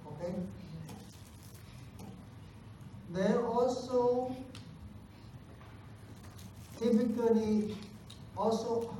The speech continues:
here we have two coordinate system. One is Z, Z coordinate, right? Z coordinate, okay? Similar to the wave chapter, okay?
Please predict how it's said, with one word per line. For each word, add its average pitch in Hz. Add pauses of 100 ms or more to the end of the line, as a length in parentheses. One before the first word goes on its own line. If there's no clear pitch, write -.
(160)
here 226
we 202
have 180 (280)
two -
coordinate 156
system. 147 (1400)
One 190
is 202 (220)
Z, - (1300)
Z 170 (260)
coordinate, 139 (320)
right? 156 (920)
Z 165 (100)
coordinate, 123
okay? 185 (360)
Similar 214
to 160
the 147 (100)
wave 165 (140)
chapter, - (180)
okay? 185